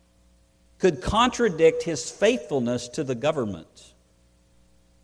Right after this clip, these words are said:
They looked until they found a Romans thirteen and Acts five conflict, some place where his religious beliefs would be in conflict with his loyalty to the king, and then they made him choose.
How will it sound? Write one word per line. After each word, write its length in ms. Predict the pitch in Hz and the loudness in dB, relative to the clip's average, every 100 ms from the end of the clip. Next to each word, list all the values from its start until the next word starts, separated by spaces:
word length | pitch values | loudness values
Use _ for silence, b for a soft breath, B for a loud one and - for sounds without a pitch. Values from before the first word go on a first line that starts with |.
| _ _ _ _ _ _ _ b b b b 123 | _ _ _ _ _ _ _ b b b b 0
They 220 | 180 294 | 2 4
looked 440 | 262 190 185 - | 8 8 8 4
until 300 | 151 139 190 | -6 2 2
they 160 | 170 165 | 4 2
found 300 | 175 175 160 | 0 -2 0
a 60 | 131 | 0
Romans 480 | 135 180 240 262 | 2 2 0 -2
thirteen 720 | - 233 226 - 208 170 151 147 | 0 2 2 -2 0 2 2 0
and 200 | 147 143 | -4 -6
Acts 480 | - 180 247 - - | -4 -2 -2 -6 -12
five 520 | - 196 185 175 - | -4 -2 0 -2 -4
conflict, 1040 | - - 226 233 214 - 131 101 73 - - | -14 -8 -4 -2 -2 -4 0 0 -2 -14 -14
some 400 | - - 240 294 | -8 0 2 2
place 480 | - 165 143 156 - | 2 4 4 2 2
where 140 | 160 | 4
his 200 | 160 139 | 4 2
religious 460 | 139 139 180 277 240 | 2 4 4 4 -2
beliefs 800 | 170 160 170 226 139 117 - - b b b b _ _ | 2 4 4 4 0 -2 -8 -12 b b b b _ _
would 160 | 131 135 | 0 4
be 140 | 185 | 4
in 100 | 190 | 2
conflict 680 | - 196 240 269 - 147 147 | -2 2 2 2 2 2 2
with 140 | 151 | 0
his 220 | 156 135 | 0 0
loyalty 680 | 131 143 208 277 254 240 214 | 4 10 12 12 10 6 -2
to 160 | 185 196 | -2 -2
the 120 | 160 | -2
king, 600 | - - 254 175 151 156 | -4 0 2 2 0 0
and 220 | 160 143 | -4 -4
then 380 | 127 269 240 180 | 4 4 6 2
they 160 | 156 151 | 0 0
made 320 | 156 185 185 | 4 4 4
him 160 | 156 127 | 2 -2
choose. 880 | - - 175 113 85 - - - | -6 -2 -2 -2 -6 -14 -16 -16